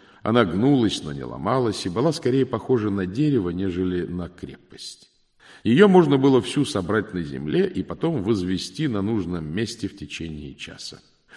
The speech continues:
Она была образцом изящества и красоты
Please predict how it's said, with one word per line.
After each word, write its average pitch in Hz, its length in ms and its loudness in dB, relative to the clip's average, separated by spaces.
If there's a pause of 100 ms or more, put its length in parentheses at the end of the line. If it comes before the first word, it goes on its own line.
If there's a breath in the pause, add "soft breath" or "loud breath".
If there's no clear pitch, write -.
(180 loud breath)
Она 123 200 6
была 120 220 6
образцом 117 920 2
изящества 98 1000 -2
и - 220 -8
красоты - 760 -10